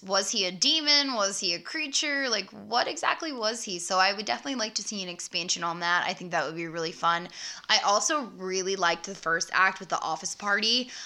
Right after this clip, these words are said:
I thought that was super clever to do it that way. Um, I definitely would like to see an expansion on that too, 'cause I wanna know who was behind it, because I do remember now in, in, uh, one of the scenes in the first act,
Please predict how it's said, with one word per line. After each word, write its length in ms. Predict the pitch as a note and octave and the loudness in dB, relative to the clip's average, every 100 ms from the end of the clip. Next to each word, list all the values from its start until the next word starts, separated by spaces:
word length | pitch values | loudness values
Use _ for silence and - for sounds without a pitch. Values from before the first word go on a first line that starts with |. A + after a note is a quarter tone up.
| - | -8
I 60 | - | -4
thought 160 | G3+ G#3 | 0 2
that 140 | D#4 | 2
was 100 | - | 0
super 320 | - G3+ F#3 | -4 -4 -6
clever 460 | F3 - E3 E3+ E3+ | -4 0 0 0 0
to 140 | - | -2
do 160 | E3+ E3+ | -2 -4
it 100 | E3+ | 2
that 220 | F#3+ G3 | 4 4
way. 460 | A3 A3 A#3 B3 B3 - - - | 6 6 6 2 -4 -12 -20 0
Um, 600 | F#3+ F#3 F#3 F3+ F#3 F3+ - | 4 6 6 4 0 -6 -2
I 100 | F#3+ | 2
definitely 440 | G3+ - A#3+ A3+ | 2 2 2 0
would 260 | G#3+ G3+ F3+ | 0 -6 0
like 180 | F#3 F3+ | 0 0
to 80 | F3 | -4
see 180 | F3+ | -4
an 80 | F3 | -4
expansion 500 | F3 - F#3 F3+ - | -4 -4 -4 -4 -4
on 160 | F3 F3 | -4 -2
that 260 | F3 E3+ | 0 2
too, 420 | - - F3+ F#3+ F#3+ | 0 0 0 -2 -4
'cause 160 | - | -4
I 100 | F#3 | -2
wanna 220 | F3+ F#3+ | 0 0
know 200 | G3 F#3+ | 0 -4
who 80 | G3 | -4
was 160 | F#3 F3 | -6 -8
behind 420 | F3+ E3+ A3 B3 | -8 2 2 2
it, 220 | G#3 F#3+ | -2 -4
because 480 | G3 G3 G3+ F#3 F#3+ - | -6 0 2 2 0 -4
I 80 | |
do 180 | F#3+ G#3+ | -6 -6
remember 380 | A3 A3 G#3 F#3 | -4 -4 -4 -2
now 260 | F3+ F3 F3 | 0 0 0
in, 140 | F3 - | -6 -12
in, 520 | E3+ F#3 F3+ F3+ E3+ - - | -8 -8 -8 -10 -12 -12 -8
uh, 440 | F3+ F3 E3+ E3+ E3+ - _ _ _ _ | -4 -2 -2 -2 -8 -18 _ _ _ _
one 320 | F#3+ F3+ F3+ F3 | -12 -2 -2 -2
of 80 | |
the 80 | E3+ | -4
scenes 520 | F3+ F#3+ F3+ F3 F3 - | -6 -6 -8 -8 -10 -10
in 120 | F#3 | -8
the 80 | F3 | -6
first 300 | F3 E3+ - | -4 -4 2
act, 500 | F3+ E3+ E3+ - - | 6 8 6 2 -6